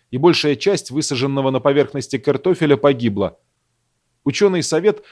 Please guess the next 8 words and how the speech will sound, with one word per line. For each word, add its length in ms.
разработал 720
временную 640
антикризисную 800
систему 480
мер. 340
Суть 260
ее 160
состояла 640